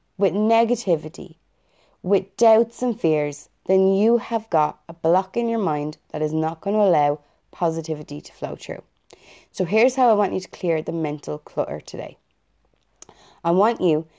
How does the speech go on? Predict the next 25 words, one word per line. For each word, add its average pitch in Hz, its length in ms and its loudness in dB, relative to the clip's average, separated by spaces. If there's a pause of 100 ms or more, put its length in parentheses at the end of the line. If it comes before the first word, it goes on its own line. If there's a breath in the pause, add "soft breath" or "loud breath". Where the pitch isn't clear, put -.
(200 soft breath)
to 190 180 0
write 175 480 2
out 151 280 0 (120)
every 180 300 0
doubt 160 460 2
and 160 120 -10
fear 156 420 0
and 160 200 -2
worry 151 260 2
that - 160 -8
you 147 80 -8
have, 143 380 -10
be 170 140 2
it 165 120 -4
pertaining 208 600 -2
to 294 120 -8
your 294 80 -2
manifestation 269 840 0
desire 175 500 2 (340 loud breath)
or 175 100 4
be 208 260 4
it 180 120 0
just 196 240 -4
in 185 140 2
general. 147 340 -2